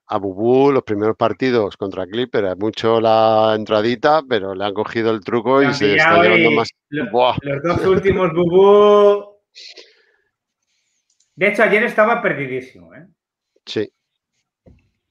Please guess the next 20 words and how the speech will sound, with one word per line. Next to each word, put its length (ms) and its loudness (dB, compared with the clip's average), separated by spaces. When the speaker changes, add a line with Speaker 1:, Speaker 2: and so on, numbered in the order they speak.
Speaker 1:
Estaba 380 0
a 40 2
nivel 260 0
Bubú. 400 -8
Speaker 2:
Nivel 320 -10
Bubú, 300 -6
estaba 320 -2
empanado, 880 2
¿eh? 180 2
Speaker 1:
<laughs> 1500 -2
Es 140 -4
que 100 0
el 60 2
otro 200 0
no 100 2
era 160 2
su 140 -4
nivel 280 -2
verdad-, 420 -4
verdadero. 560 -16